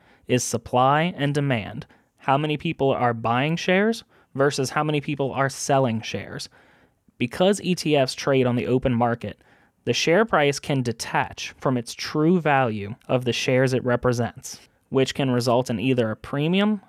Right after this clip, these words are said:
or a discount. So if a share of an E T F represents ownership in a hundred dollars worth of assets, stocks, bonds, commodities, whatever, if that one share represents a hundred dollars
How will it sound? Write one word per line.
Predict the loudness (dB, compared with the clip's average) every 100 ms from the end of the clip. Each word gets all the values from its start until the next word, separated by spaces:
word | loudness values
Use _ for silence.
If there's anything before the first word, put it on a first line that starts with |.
| _ -2
or | 2 2
a |
discount. | 2 0 -2 -8 -10 -16 -20 _ _ _
So | 0 2
if | 4
a |
share | 2 2 2 2 0
of | 0 0
an | 0
E | -2
T | -2 -2
F | -4 -10 -16 -20 _ -2
represents | 0 2 2 2 0 -2 -2
ownership | 0 0 -2 -4 -6 -4
in | -4
a |
hundred | -2 -2 0 4
dollars | 4 4 2 -2 -4
worth | 0 0
of | 0
assets, | 0 -2 -2 -8 -12 -14 -14
stocks, | 0 2 2 -2
bonds, | -4 -2 -2
commodities, | -2 -2 0 -2 -8 -6
whatever, | 0 2 2 0 -4 _ _ _
if | 0 2 0 -6 -2
that | 2 2
one | 2 2 2
share | 2 0 0
represents | 2 2 2 2 2 0
a | -4
hundred | -4 -2 2 4
dollars | 4 2 0 -4